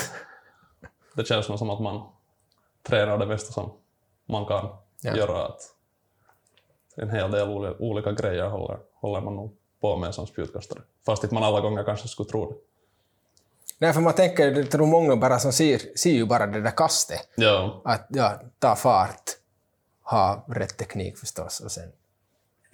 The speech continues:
Speaker 2: sjung iväg så långt det bara går då för fosterlandet.
Speaker 1: Ja.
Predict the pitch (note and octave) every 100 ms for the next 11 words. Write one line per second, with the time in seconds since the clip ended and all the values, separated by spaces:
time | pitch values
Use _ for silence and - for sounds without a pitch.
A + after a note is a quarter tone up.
0 | - A2+ G2 G2 F#2+ - F#2+ G2 G2+ G2+
1 | G2+ G#2+ F#2 - F2+ - - - - F#2+
2 | - - - - G2+ G2 F#2+ F2+ A#2+ A2+
3 | G2 G2+